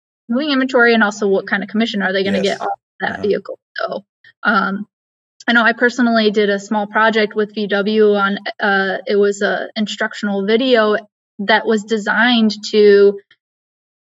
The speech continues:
Speaker 1: prepare the Volkswagen I D four dealers for this shift. So
Speaker 2: Oh,
Speaker 1: they're gonna
Speaker 2: nice.
Speaker 1: have
Speaker 2: Good for you.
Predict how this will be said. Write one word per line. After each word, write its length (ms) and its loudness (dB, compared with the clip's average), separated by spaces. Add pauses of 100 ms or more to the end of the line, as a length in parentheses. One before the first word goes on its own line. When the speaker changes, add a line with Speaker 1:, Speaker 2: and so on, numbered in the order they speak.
(180)
Speaker 1:
prepare 880 0 (380)
the 160 0
Volkswagen 680 0
I 120 0
D 120 -4
four 600 0 (1000)
dealers 720 2 (420)
for 480 4 (400)
this 260 -4
shift. 600 -12
So 180 -6
Speaker 2:
Oh, 100 -4
Speaker 1:
they're 140 -2
gonna 120 -4
Speaker 2:
nice. 100 -4
Speaker 1:
have 80 -8
Speaker 2:
Good 120 -12
for 120 -10
you. 180 -8